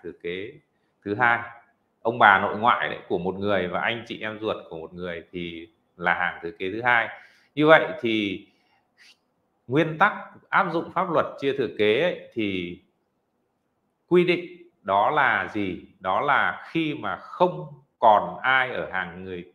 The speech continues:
thừa kế thứ nhất thì mới đến hàng thừa kế thứ hai. Như tôi lấy ví dụ vừa rồi là cái anh A này thì anh ấy không vợ, không con. Đấy,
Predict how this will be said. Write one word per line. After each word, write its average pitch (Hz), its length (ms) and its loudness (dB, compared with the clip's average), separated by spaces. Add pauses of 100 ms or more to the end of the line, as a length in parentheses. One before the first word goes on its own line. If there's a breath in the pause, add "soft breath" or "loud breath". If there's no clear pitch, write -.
thừa 98 100 -6 (120)
kế 95 240 -8
thứ 123 120 -12
nhất 170 160 -4 (180)
thì 92 220 -10
mới 98 240 -8
đến 110 200 -6 (100)
hàng 107 200 -10 (100)
thừa 95 80 -12 (100)
kế 95 260 -10
thứ 123 80 -6
hai. 131 280 2 (460)
Như 139 180 -2
tôi 139 160 0
lấy 120 320 -2
ví 123 140 -10
dụ 135 260 -8
vừa 98 120 -4
rồi 90 360 0 (640)
là 98 300 2
cái 92 120 -2
anh 123 220 -2
A 123 360 4
này 92 320 -4
thì 90 280 -8
anh 107 180 -4
ấy 110 200 -10
không 139 260 -8
vợ, - 400 -4
không 135 240 -10
con. 135 240 2 (920)
Đấy, 92 320 -14